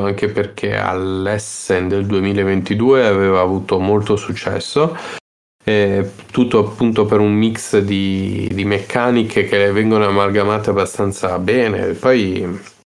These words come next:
abbastanza, eh, rapido, intuitivo come gioco, no? Cioè, capisci subito quello che devi fare, come lo devi fare. Mi è piaciuto che praticamente tra un turno e l'altro, mm, non aspetti,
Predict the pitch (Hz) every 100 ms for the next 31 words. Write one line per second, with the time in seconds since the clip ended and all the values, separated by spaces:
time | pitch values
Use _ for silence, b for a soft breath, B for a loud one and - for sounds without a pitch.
0 | _ _ _ _ - - 98 95 - 107
1 | 98 98 90 87 B B B - - -
2 | 104 95 92 98 - 113 101 95 92 90
3 | 90 90 - - 110 110 110 107 110 107
4 | 208 - - - 95 95 90 90 92 -
5 | 95 107 117 110 107 107 104 104 104 104
6 | - 107 107 110 - - 117 110 104 104
7 | 98 95 101 110 127 113 98 101 98 -
8 | 131 107 98 95 101 123 - 85 85 90
9 | 101 113 B 135 B _ 123 131 135 123
10 | 131 123 110 110 101 101 104 101 110 107
11 | 113 110 98 98 95 92 98 101 101 101
12 | 104 98 95 95 95 95 92 90 90 90
13 | 90 92 90 90 90 90 92 92 90 -
14 | 87 85 - 123 131